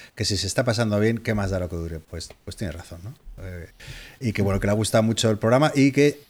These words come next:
Chema dice que ya has manifestado alguna vez tu amor a Fortuna y Gloria,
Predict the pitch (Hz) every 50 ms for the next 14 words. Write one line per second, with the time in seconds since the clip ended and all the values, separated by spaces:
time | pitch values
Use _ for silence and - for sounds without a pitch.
0 | _ _ - - 131 131 123 113 110 110 - - 127 123 117 - 104 - 104 98
1 | 101 107 110 113 113 110 104 - 110 113 110 101 113 - - 131 117 107 117 113
2 | 120 127 123 - 117 113 123 123 120 107 - - 98 95 - 117 117 117 120 120
3 | 123 123 131 147 151